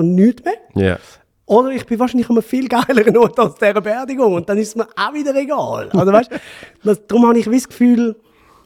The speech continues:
Speaker 1: doesn't matter. Hä?
Speaker 2: Also, wenn du könntest, würdest du nicht deine Beerdigung, äh, go anschauen, sondern würdest irgendetwas anderes machen. <laughs>
Speaker 1: Nein, ich, <laughs> ja, also, du musst schauen, wie ich dann Zeit habe. Aber,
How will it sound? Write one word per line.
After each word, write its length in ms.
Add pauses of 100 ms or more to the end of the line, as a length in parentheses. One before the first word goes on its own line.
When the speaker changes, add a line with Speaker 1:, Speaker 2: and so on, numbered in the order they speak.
(420)
Speaker 1:
doesn't 320
matter. 360 (340)
Hä? 160 (480)
Speaker 2:
Also, 260 (200)
wenn 180
du 80
könntest, 400
würdest 180
du 60
nicht 160
deine 100
Beerdigung, 680
äh, 160
go 120
anschauen, 420
sondern 340
würdest 200
irgendetwas 380
anderes 240
machen. 280 (180)
<laughs> 160
Speaker 1:
Nein, 460 (440)
ich, 160
<laughs> 20
ja, 200
also, 320 (500)
du 120
musst 180
schauen, 140
wie 40
ich 60
dann 160
Zeit 360
habe. 140 (140)
Aber, 340